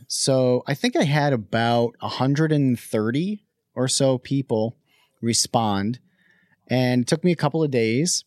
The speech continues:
but, you know, I drew a weird potato c-, cartoon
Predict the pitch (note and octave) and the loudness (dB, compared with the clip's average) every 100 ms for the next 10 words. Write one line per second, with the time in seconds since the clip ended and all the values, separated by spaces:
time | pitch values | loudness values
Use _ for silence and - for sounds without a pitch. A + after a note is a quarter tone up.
0 | - G#2+ G#2 _ _ _ A2+ A2 A#2 A2+ | -2 -2 -2 _ _ _ -2 0 0 -2
1 | A2 - B2+ C3 A2 A#2+ B2 B2 A2+ _ | -2 0 2 2 2 0 0 -2 -4 _
2 | _ _ D3+ - C3+ C3 B2 - - _ | _ _ -6 0 0 2 0 -4 -20 _
3 | - _ - B2 A#2+ C3+ A#2+ A#2 A#2 A#2+ | -20 _ -4 -2 -2 -2 0 2 0 -2